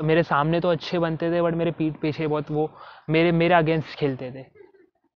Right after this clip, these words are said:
तुम्हारी तारीफ भी तुम्हारे पीठ के पीछे होती है और तुम्हारी बेइज्जती भी तुम्हारे पीठ के पीछे होती है।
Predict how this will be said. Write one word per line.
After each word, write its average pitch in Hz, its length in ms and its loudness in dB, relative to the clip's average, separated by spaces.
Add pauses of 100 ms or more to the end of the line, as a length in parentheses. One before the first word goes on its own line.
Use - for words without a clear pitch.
तुम्हारी 160 260 -2
तारीफ 156 460 2
भी 170 100 0
तुम्हारे 170 260 -4
पीठ 151 260 -4
के 170 140 -2
पीछे 151 320 -2
होती 160 260 -4
है 165 60 -4
और 156 220 -4
तुम्हारी 151 360 -6
बेइज्जती 139 500 -2
भी 160 100 2
तुम्हारे 151 240 -2
पीठ 139 220 -2
के 151 140 -4
पीछे 139 300 -6
होती 139 200 -10
है। - 120 -16